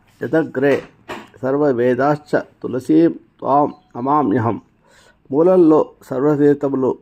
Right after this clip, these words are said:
నడుమ సర్వదేవతలు, చివర సర్వవేదములు గల ఎట్టి తులసి వృక్షమా, నీకు నేను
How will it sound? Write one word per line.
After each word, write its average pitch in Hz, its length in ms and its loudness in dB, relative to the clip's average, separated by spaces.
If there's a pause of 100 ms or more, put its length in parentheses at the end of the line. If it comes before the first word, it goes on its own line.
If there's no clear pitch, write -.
(720)
నడుమ 151 300 0 (400)
సర్వదేవతలు, 135 760 0 (1120)
చివర 165 280 2 (340)
సర్వవేదములు 147 800 2 (280)
గల 127 140 -4 (580)
ఎట్టి 147 300 -8
తులసి 156 460 2 (460)
వృక్షమా, 156 420 -2 (280)
నీకు 156 240 -2
నేను 139 220 0